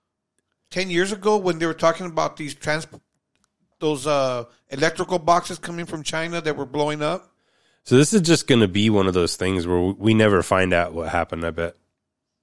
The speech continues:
Speaker 1: Well, why
Speaker 2: You know what I
Speaker 1: isn't
Speaker 2: mean?
Speaker 1: Pete Buka-, Buttigieg speaking when
Speaker 2: Butt
Speaker 1: that's,
Speaker 2: plug.
Speaker 1: this is, this is his
Speaker 2: Pete
Speaker 1: department.
Speaker 2: Butt plug.
Speaker 1: Transportation.
Speaker 2: You're saying
Speaker 1: That's
Speaker 2: it wrong. It's butt plug.
Speaker 1: Wow, dude.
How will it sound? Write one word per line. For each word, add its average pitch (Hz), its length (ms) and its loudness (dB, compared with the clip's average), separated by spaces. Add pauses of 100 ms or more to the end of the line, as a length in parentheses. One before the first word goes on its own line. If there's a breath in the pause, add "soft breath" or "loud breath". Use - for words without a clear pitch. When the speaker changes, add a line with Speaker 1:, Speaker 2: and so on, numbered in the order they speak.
(140)
Speaker 1:
Well, 196 240 2 (300 soft breath)
why 170 160 4
Speaker 2:
You 117 60 8
know 117 60 6
what 117 80 6
I 117 40 4
Speaker 1:
isn't 117 120 4
Speaker 2:
mean? 123 120 2
Speaker 1:
Pete 156 300 -4
Buka-, 208 380 -2
Buttigieg 170 680 -2 (480)
speaking 202 580 -8
when 165 140 -4
Speaker 2:
Butt 151 60 -8
Speaker 1:
that's, 185 260 2
Speaker 2:
plug. 208 180 4
Speaker 1:
this 220 140 -4
is, - 60 -20 (300 loud breath)
this 214 140 0
is 233 120 0
his 233 140 4
Speaker 2:
Pete 214 100 0
Speaker 1:
department. 208 420 4
Speaker 2:
Butt 85 180 -8
plug. - 100 -20 (200)
Speaker 1:
Transportation. 196 680 0
Speaker 2:
You're 98 60 0
saying 107 280 4
Speaker 1:
That's 90 120 2
Speaker 2:
it 87 40 2
wrong. 87 180 0
It's 85 100 -6
butt 90 260 -2
plug. 80 240 -2 (580)
Speaker 1:
Wow, - 200 -16 (120)
dude. - 100 -20